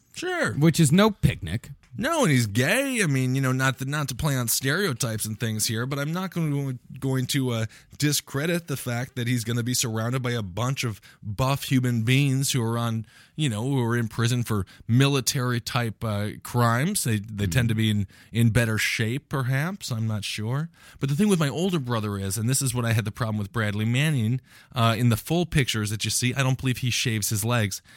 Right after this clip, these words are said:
Speaker 1: and that's the same issue I have with my older brother.
Speaker 2: You gotta shave your legs.
Speaker 1: I know it.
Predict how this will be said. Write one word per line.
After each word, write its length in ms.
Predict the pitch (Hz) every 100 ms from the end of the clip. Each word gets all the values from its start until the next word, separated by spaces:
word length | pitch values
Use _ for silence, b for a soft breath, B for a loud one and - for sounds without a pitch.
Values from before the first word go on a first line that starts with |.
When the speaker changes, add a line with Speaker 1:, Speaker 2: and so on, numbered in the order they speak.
| B B
Speaker 1:
and 160 | 123 127
that's 160 | 127
the 80 | -
same 260 | 113 127 120
issue 280 | 113 127 113
I 60 |
have 140 | 110 104
with 140 | 104
my 80 | 107
older 220 | 101 98
brother. 360 | 95 185 165 143
Speaker 2:
You 80 | 87
gotta 220 | 98 82
shave 260 | 78 101 95
your 120 | 95
legs. 300 | 95 92 -
Speaker 1:
I 160 | 131 143
know 220 | 185 190
it. 100 | 180